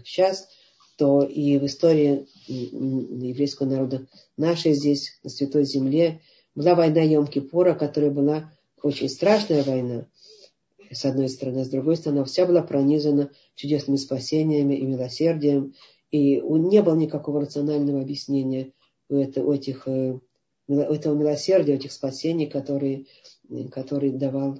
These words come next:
э, э, который послал Творец еврейскому народу вместе с, э, с тем страшным ударом, который, конечно, испытал весь народ, это была война. И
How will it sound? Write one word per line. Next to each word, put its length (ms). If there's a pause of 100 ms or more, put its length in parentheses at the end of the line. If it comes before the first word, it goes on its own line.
(100)
э, 320 (800)
э, 240 (120)
который 500 (100)
послал 300
Творец 540 (100)
еврейскому 420
народу 520 (960)
вместе 480
с, 200
э, 440 (720)
с 120
тем 360 (100)
страшным 480
ударом, 400
который, 380
конечно, 500 (220)
испытал 480
весь 200
народ, 260
это 140
была 180
война. 400 (600)
И 800